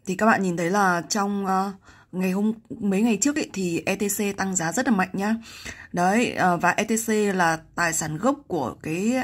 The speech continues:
E T H, ờ, Ethereum Classic. Và, ờ, giá đã bật lên từ cái mức là mười lăm, mười sáu đô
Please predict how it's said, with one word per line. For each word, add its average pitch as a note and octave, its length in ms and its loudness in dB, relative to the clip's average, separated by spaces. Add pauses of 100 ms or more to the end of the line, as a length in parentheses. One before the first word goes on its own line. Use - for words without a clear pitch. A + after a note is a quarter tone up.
E G#3 100 -2
T G#3 80 -10
H, A3+ 120 0 (340)
ờ, F#3 200 -2
Ethereum A3 400 2
Classic. A3+ 440 0 (600)
Và, F3+ 440 4 (640)
ờ, F3+ 200 0
giá F#3 420 2
đã B3+ 600 0 (400)
bật A3+ 200 2
lên A3 400 6
từ G3 220 0
cái F#3+ 140 -2
mức C#4 100 2 (120)
là F3+ 200 -8
mười E3+ 220 -6
lăm, A3 400 4
mười F3 120 0
sáu F3 260 -2
đô A3+ 340 4